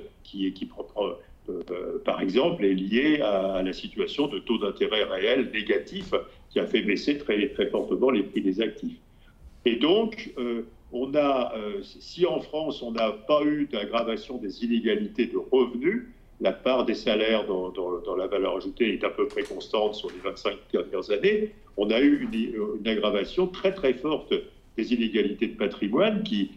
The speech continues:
qui vient en particulier de ce qu'on, qu'on ne taxe pas les rentes qui sont apparues et qui, et qui dopent la valeur des patrimoines. Et donc, ce, ceci, c'est une,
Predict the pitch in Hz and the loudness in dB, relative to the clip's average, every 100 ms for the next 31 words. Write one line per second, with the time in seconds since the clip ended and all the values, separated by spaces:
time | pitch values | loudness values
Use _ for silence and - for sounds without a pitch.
0 | - - - - 202 123 110 117 - - | -14 -6 -4 2 2 2 0 -2 -4 -10
1 | - 107 180 226 - - 101 - - 110 | -6 0 0 2 -2 -2 -4 -4 -2 -2
2 | - - - 104 - 131 - - 143 110 | -2 -6 -4 -2 0 -2 -2 0 2 2
3 | 101 107 185 107 - - 113 104 101 101 | 0 0 0 0 -6 -16 -16 -12 -12 -8
4 | 98 113 170 214 - - - - 226 226 | -6 -2 -2 -4 -12 -18 -14 -14 -4 -2
5 | - - - - 135 139 127 101 101 104 | -2 -6 -14 0 2 2 2 -4 -2 0
6 | 127 127 - 98 - 95 123 196 202 - | 0 -2 -6 -6 -6 -2 2 2 2 -6
7 | - - - - - 101 - 165 - 104 | -16 -18 -20 -10 0 4 4 4 2 2
8 | 95 113 - - 180 175 127 123 107 95 | 2 0 0 0 0 2 2 2 0 2
9 | 95 | 4